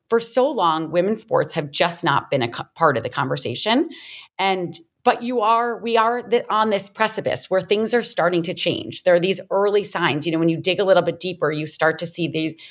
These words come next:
these early signs of things changing. There were twenty-five thousand people at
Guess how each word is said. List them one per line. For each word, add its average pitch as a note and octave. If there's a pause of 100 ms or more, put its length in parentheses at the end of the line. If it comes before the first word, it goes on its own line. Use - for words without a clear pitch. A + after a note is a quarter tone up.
(200)
these G3+
early G#3+
signs F#3+
of F#3
things F3
changing. F3+
There F3
were F3
twenty-five F#3
thousand E3
people C#3+ (320)
at D3+